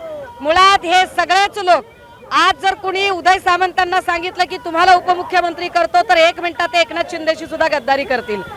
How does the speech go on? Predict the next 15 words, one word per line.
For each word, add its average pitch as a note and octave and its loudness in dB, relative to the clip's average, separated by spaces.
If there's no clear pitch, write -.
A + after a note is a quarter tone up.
त्यामुळे F#4 4
या D#4+ 2
बोलण्याला F#4+ -2
काहीच F4 -4
अर्थ D4+ 0
नाही. D4+ -2
ईव्हीएम F4+ 0
वरचं F#4 2
लक्ष F4 -2
हटवण्यासाठी F#4 0
हे F#4 2
केलं E4+ 2
जातंय. D4+ 0
दुसरीकडे F#4 2
अजितदादा F4 -2